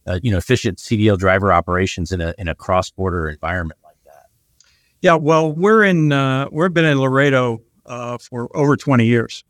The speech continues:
Speaker 2: Uh, w-, we have, uh, uh, about, uh, twenty or twenty-five years ago, we made a decision, um, that part of the future of P G T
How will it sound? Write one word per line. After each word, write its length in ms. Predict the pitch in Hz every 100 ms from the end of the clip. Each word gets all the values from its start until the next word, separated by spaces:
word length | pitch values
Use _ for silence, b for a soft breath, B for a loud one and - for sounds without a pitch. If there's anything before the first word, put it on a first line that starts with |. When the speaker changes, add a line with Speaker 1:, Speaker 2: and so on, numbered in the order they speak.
| _
Speaker 2:
Uh, 220 | - 120 - -
w-, 120 | 185 -
we 280 | 139 139 123
have, 360 | 135 131 117
uh, 220 | 127 123 78
uh, 320 | - 120 123 -
about, 500 | 127 131 135 - 123
uh, 200 | 120 117
twenty 280 | - 156 143
or 40 |
twenty-five 460 | 120 151 135 147 127
years 180 | 151 135
ago, 300 | 131 127 120 _ _ _ _ _ _ _ -
we 140 | 147
made 180 | 151 147
a 60 | 135
decision, 580 | 123 - 160 131 127 117 _ _ _ _ _ _ _
um, 560 | - 95 143 135 131 113
that 200 | 127 131 - _ _ _ _ -
part 180 | 147
of 80 | 131
the 60 | 117
future 360 | - 151 -
of 80 | 123
P 140 | 143 131
G 140 | 120
T 400 | - 185 165 147